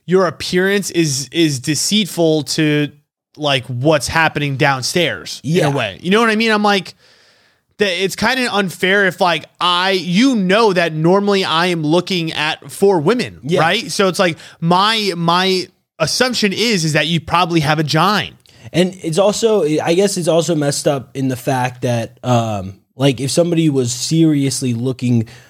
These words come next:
Speaker 2: for a wife or, like, for somebody who can have kids.
Speaker 1: That too.
Speaker 2: You know
Speaker 1: You
Speaker 2: what I
Speaker 1: can't,
Speaker 2: mean?
Speaker 1: right?
Speaker 2: No, you can't have kids.
Speaker 1: Oh.
Speaker 2: Like, you, you imagine, <laughs> yo, yo, if we could do it, I
Speaker 1: Figure
Speaker 2: would
Speaker 1: it
Speaker 2: go.
Speaker 1: out?
Speaker 2: Bro,
Speaker 1: You'd
Speaker 2: I
Speaker 1: be
Speaker 2: would,
Speaker 1: pregnant?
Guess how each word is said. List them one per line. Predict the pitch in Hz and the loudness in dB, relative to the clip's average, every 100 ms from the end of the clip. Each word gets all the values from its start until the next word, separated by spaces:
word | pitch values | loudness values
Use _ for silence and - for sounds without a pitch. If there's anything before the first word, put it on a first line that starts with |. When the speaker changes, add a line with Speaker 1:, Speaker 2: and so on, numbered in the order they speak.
| _ _ _ | _ _ _
Speaker 2:
for | - 147 147 135 131 123 123 | 0 4 4 4 2 -2 -4
a | 120 113 | -4 -4
wife | 107 117 135 135 - | -4 -4 -4 -4 -6
or, | 143 143 | -2 -2
like, | 139 123 | -2 -4
for | - 160 147 | 0 2 2
somebody | - 147 139 | 0 -2 -2
who | 123 135 113 | -4 -6 -6
can | - 139 - - | -4 -4 -4 -8
have | 113 131 123 | -4 -4 -4
kids. | - 123 127 - - - - | -8 -8 -8 -10 -16 -16 -2
Speaker 1:
That | 180 180 | -2 2
too. | 262 285 147 - | 2 2 0 -8
Speaker 2:
You | 120 156 | -4 -2
know | 156 | 2
Speaker 1:
You | |
Speaker 2:
what | 160 | 2
I | 254 | 2
Speaker 1:
can't, | 165 | 2
Speaker 2:
mean? | 143 | 2
Speaker 1:
right? | 160 262 - - _ | 2 0 -6 -16 _
Speaker 2:
No, | - 131 139 98 | -4 -2 -2 -4
you | 101 123 | -8 -10
can't | 147 156 | -8 -8
have | 123 98 | -10 -10
kids. | - 110 | -12 -8
Speaker 1:
Oh. | 127 131 117 | -4 -2 -4
Speaker 2:
Like, | 117 | -6
you, | 131 127 _ | -10 -14 _
you | 120 143 - - | -8 -8 -6 -6
imagine, | 160 185 226 539 359 | -2 0 0 0 0
<laughs> | 508 | 0
yo, | 226 453 214 175 | 0 0 0 -2
yo, | 202 233 185 | -2 0 0
if | 190 | 0
we | 202 392 | 0 -2
could | - 277 | 0 -2
do | 269 339 | 0 0
it, | 302 | 0
I | 156 226 | 0 0
Speaker 1:
Figure | 285 247 | 2 4
Speaker 2:
would | 233 | 2
Speaker 1:
it | 196 | 2
Speaker 2:
go. | |
Speaker 1:
out? | 196 262 254 - | 2 0 -2 0
Speaker 2:
Bro, | 233 233 | 0 0
Speaker 1:
You'd | 170 | 0
Speaker 2:
I | 175 185 | 0 2
Speaker 1:
be | 285 | 2
Speaker 2:
would, | - | 0
Speaker 1:
pregnant? | - 175 254 320 | -2 -2 0 -4